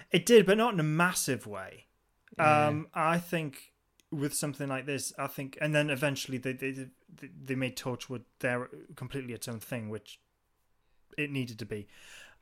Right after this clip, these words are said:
Speaker 1: I think that Doctor Who should feed into Torchwood and not the other way around.
Speaker 2: Right. Yeah.
Speaker 1: Personally, but just because of the, you know, the audience, but.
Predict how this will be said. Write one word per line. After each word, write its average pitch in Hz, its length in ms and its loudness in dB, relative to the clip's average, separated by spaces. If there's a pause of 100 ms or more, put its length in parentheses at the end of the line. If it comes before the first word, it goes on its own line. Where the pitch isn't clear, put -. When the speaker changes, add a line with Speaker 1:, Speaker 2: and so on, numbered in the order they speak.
(300)
Speaker 1:
I 170 200 2
think 151 400 -6
that 139 300 -4 (680)
Doctor 170 300 -2
Who 147 220 -4
should - 180 -10
feed 139 240 -4
into 127 180 -8
Torchwood 127 600 -6
and 117 100 -4
not 120 160 -6
the 113 120 -8
other 107 120 -8
way 101 140 -8
around. 92 400 -16 (600)
Speaker 2:
Right. 101 280 -12 (760)
Yeah. 120 240 -4
Speaker 1:
Personally, - 400 -14
but - 120 -20 (960)
just - 160 -8
because 165 260 -4
of 131 100 -6
the, 120 280 -4 (460)
you 151 120 -8
know, 107 160 -10 (260)
the 120 160 -6
audience, 98 560 -10
but. - 140 -20